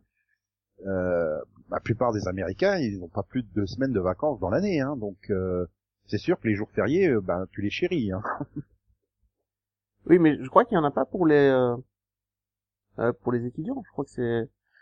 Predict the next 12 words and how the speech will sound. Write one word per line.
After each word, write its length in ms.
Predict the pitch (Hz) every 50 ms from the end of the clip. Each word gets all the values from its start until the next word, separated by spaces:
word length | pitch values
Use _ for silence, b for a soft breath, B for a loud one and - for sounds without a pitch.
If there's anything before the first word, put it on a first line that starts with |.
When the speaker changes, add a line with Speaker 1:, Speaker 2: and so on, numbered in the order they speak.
| _ _ _ -
Speaker 2:
enfin, 200 | - 135 87 - - _ _ _ _ _ _
le 160 | - 151 156 143
Columbus 480 | - 180 165 156 151 143 151 139 131
Day, 240 | - 180 202 226 208
je 80 | 156 131
crois 160 | - 120 -
pas 100 | - 139
qu'il 160 | - - 113
existe 320 | 120 147 196 240 - -
en 80 | 170 139
vrai, 160 | 123 123 123 123 _ _
si. 140 | - 269 277